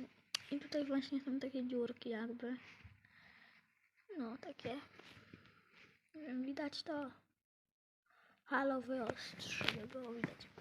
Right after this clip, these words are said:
I musiała babcia też przełożyć te guziczki. Więc... Lipa.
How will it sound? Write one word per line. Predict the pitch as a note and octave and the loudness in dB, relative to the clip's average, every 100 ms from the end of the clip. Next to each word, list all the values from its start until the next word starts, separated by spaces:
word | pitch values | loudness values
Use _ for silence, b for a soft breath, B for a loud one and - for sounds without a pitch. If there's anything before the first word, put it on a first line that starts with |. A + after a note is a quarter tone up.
| B B B B - | B B B B -6
I | C#4+ C#4 C#4 C#4 C#4 B3 - - - | 2 4 6 4 4 0 0 0 0
musiała | - C4+ C4 | -2 2 2
babcia | B3+ B3+ B3+ | 0 -2 -4
też | - B3 C#4 | -2 -4 -6
przełożyć | - - B3 A#3+ A#3 A3+ - - - | -8 -2 -2 0 -2 -4 -6 -12 -2
te | A#3 | 0
guziczki. | A3+ A3 A3+ A3 - - C4+ C#4 b b b - - - - B B B B B - | 0 -2 0 -2 -4 2 4 4 b b b -6 -6 -20 -18 B B B B B -10
Więc... | A#3+ C4 - - - - _ _ _ - - - _ _ _ _ _ _ - - B B B - | -8 -8 -12 -10 -10 -12 _ _ _ -10 -10 -10 _ _ _ _ _ _ -20 -20 B B B 2
Lipa. | A#3 G#3 G3 | 2 2 -2